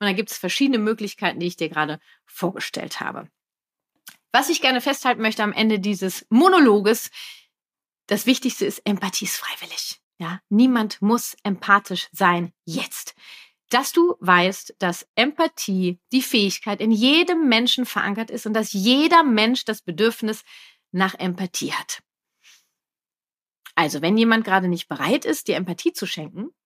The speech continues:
statt diesen Menschen dafür zu verurteilen, lieber den Blick auf dich richten und zu gucken, okay, wie kann ich mir jetzt anders Empathie erfüllen?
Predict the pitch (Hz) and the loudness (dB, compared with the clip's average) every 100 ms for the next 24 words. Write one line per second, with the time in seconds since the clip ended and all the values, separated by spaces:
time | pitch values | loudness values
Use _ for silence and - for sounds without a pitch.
0 | _ - - 208 202 185 190 220 - 175 | _ -16 -2 0 0 -2 -2 -2 -4 -6
1 | - - 160 - - 349 170 175 294 - | -6 -8 -10 -4 -4 -2 -4 -4 -6 -2
2 | 285 285 214 185 196 - - 254 - - | 0 2 0 -2 -4 -4 -4 -6 -4 -6
3 | 247 - 196 - 190 220 214 196 214 185 | -6 -6 -6 -8 -8 -8 -6 -6 -4 -4
4 | 175 190 214 202 190 196 226 - 330 202 | -6 -8 -4 -4 -2 -2 0 2 2 2
5 | 180 156 156 - - - - - | -2 -8 -10 -10 -10 -12 -12 -16